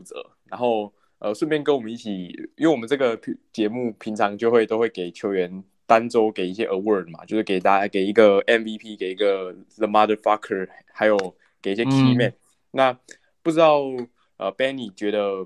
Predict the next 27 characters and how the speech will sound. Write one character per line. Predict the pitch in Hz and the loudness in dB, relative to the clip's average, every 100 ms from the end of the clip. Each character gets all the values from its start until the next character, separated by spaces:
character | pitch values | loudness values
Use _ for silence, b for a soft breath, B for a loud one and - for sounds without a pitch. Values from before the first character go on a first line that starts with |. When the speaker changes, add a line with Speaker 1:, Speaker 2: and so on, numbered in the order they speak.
| - | -10
Speaker 1:
这 | - 165 | -6 -4
整 | - 101 | -2 -4
个 | |
战 | 107 175 143 | -2 -2 -2
绩 | 139 | -8
上 | 143 160 | -8 -4
半 | 151 143 | -4 -6
季 | 143 | -8
打 | 127 87 | -6 -4
这 | 95 | -4
么 | 131 | -4
烂， | 135 120 | -2 -2
是 | 120 | -4
谁 | - | -2
要 | 104 | -2
负 | 127 131 | -2 -6
责 | 104 95 | -6 -6
呢？ | 101 - _ | -8 -12 _
那 | 131 | -4
如 | 131 | 0
果 | 120 | 0
上 | 101 165 143 | -2 -4 -2
半 | 139 131 | -2 -2
季 | 135 110 | -6 -4
给 | 87 | -4
球 | 85 - 98 | -4 -2 0
员 | 107 95 | 2 0